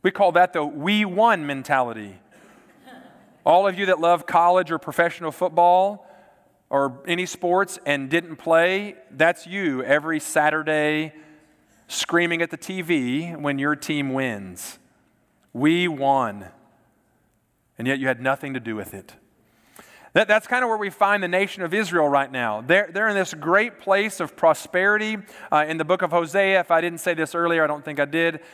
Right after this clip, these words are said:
We're gonna be in Hosea ten today. We're gonna skip a few chapters because Hosea, like the minor, all the minor prophets, is, uh,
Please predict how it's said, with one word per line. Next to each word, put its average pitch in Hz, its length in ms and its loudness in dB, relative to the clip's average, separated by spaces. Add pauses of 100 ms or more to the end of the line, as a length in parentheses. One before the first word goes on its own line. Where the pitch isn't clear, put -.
(100)
We're 143 100 -2
gonna 151 120 0
be 151 80 -2
in 143 60 -2
Hosea 147 460 -2
ten 180 260 -4
today. 170 360 0
We're 151 120 -8
gonna 147 160 -2
skip - 320 -2
a 156 60 -10
few 170 180 -12
chapters 165 680 0 (400)
because 151 360 0
Hosea, 170 560 2
like 156 240 4
the 151 60 -6
minor, 156 420 0
all 151 240 4
the 165 60 -4
minor 160 260 0
prophets, 165 640 0 (240)
is, 147 280 0
uh, 143 240 6